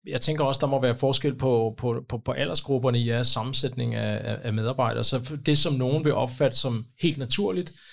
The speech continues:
vil andre måske opfatte som lidt en indgriben i, øh, i deres personlige frihed. Er det rigtigt, at der også er skel på, på tværs af måske alder eller forskellige typer af medarbejdere?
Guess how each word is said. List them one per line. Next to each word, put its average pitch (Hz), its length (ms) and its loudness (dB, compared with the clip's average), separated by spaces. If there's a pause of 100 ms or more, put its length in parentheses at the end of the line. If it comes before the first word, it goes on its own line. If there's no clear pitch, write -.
(260)
vil 131 80 2
andre 120 260 0
måske 127 240 0
opfatte 120 400 0
som 156 100 0
lidt 143 140 2
en 143 80 0
indgriben 127 560 2
i, 117 240 2
øh, 107 340 0
i 127 80 -2
deres 117 240 0
personlige 123 440 0
frihed. 127 320 2
Er 139 60 2
det 165 120 2
rigtigt, 147 300 2
at 131 80 2
der 135 60 4
også 143 220 4
er 147 40 2
skel 143 340 2
på, 135 260 2
på 127 60 -2
tværs 127 300 2
af 143 60 0
måske 120 220 0
alder 135 260 0
eller 120 300 0
forskellige 127 340 0
typer 147 280 2
af 127 60 2
medarbejdere? 117 600 2